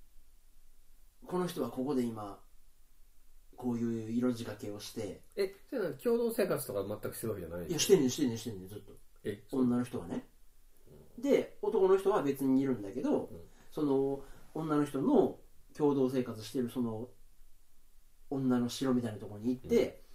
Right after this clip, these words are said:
Speaker 2: うん。
Speaker 1: デートに誘われるのは、
Speaker 2: うん。
Speaker 1: 十人のうち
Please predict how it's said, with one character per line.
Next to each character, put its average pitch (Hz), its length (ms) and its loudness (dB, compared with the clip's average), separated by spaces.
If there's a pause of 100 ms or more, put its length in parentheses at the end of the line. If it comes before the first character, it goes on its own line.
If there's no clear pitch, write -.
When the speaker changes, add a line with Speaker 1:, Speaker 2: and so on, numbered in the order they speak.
(320)
Speaker 2:
う - 20 -8
ん。 - 20 -8
Speaker 1:
デ 143 180 6
ー - 40 -10
ト 110 80 -12
に 240 340 2 (760)
誘 143 200 -2
わ 120 100 2
れ 120 60 2
る 113 120 -2
の 107 120 -6
は、 170 260 -2
Speaker 2:
う 82 40 -12
ん。 78 160 -14 (160)
Speaker 1:
十 165 280 8
人 117 220 0
の 107 100 -8
う 117 100 -6
ち - 380 -2